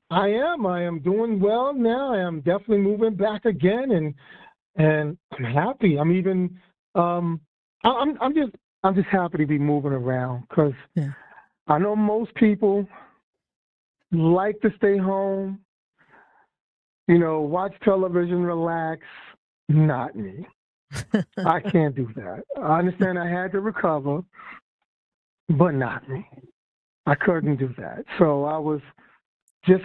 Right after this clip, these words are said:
Speaker 1: glad that the last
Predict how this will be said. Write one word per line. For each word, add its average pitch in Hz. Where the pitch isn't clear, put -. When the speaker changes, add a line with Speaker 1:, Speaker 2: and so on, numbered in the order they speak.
Speaker 1:
glad 175
that 151
the 196
last 175